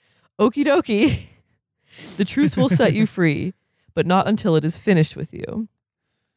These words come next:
Speaker 1: Maybe I ought to be getting back. Lamont, the world is very old. You have been snared by something
Speaker 2: <laughs>
Speaker 1: untrue. You are deluded, but this is good news. You have been snared by the delusion that envy has a reciprocal.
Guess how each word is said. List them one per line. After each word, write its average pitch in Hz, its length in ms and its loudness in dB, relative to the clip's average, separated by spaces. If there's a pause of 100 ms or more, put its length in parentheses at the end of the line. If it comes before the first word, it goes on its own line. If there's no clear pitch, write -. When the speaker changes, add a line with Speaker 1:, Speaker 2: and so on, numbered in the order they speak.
(360)
Speaker 1:
Maybe 247 280 2
I 240 100 4
ought 202 200 2
to 202 60 -6
be 180 80 0
getting 156 220 0
back. - 300 -6 (1500)
Lamont, 233 320 2
the 240 80 0
world 233 240 2
is 240 60 -6
very 214 260 2
old. - 400 0 (260)
You 190 120 0
have 208 80 2
been 208 120 4
snared 214 460 2
by 208 120 4
something 180 380 2
Speaker 2:
<laughs> 165 140 4
Speaker 1:
untrue. 175 580 0 (220)
You 180 100 0
are 180 120 4
deluded, 190 580 2
but 160 120 -10
this 170 140 0
is 180 140 -6
good 151 260 2
news. 151 520 -2 (240)
You 170 100 0
have 170 100 2
been 165 160 2
snared 180 420 0
by 185 140 2
the 185 80 2
delusion 196 800 0
that 160 160 -2
envy 151 400 2
has 135 240 2
a 147 60 0
reciprocal. - 760 -4